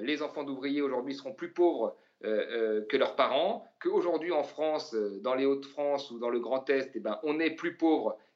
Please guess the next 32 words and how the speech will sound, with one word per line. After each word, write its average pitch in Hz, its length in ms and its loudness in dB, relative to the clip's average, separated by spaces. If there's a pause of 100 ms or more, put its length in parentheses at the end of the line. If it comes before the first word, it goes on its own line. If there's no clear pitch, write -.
qu'il 135 140 -6
y 131 80 6
a 131 60 8
dix 123 260 0
ans, 180 260 6
qu'en 156 220 2
Grèce, 156 320 4
on 135 100 -2
est 135 80 -2
plus 165 220 -8
pauvre 151 220 2
qu'il 131 160 -6
y 131 60 4
a 120 40 6
dix 120 220 -2
ans, 180 120 2
qu'en 175 200 2
Espagne, 147 360 2
c'est 135 120 -2
pareil, 127 340 4
qu'en 120 140 -2
Italie, 120 480 -4 (300)
euh, 113 100 4
c'est 123 160 0
pareil. 147 500 6 (260)
Et 139 120 2
donc, 180 180 2
soit 247 180 0
on 196 80 4
continue 180 360 -2
comme 175 180 2
ça 233 480 -2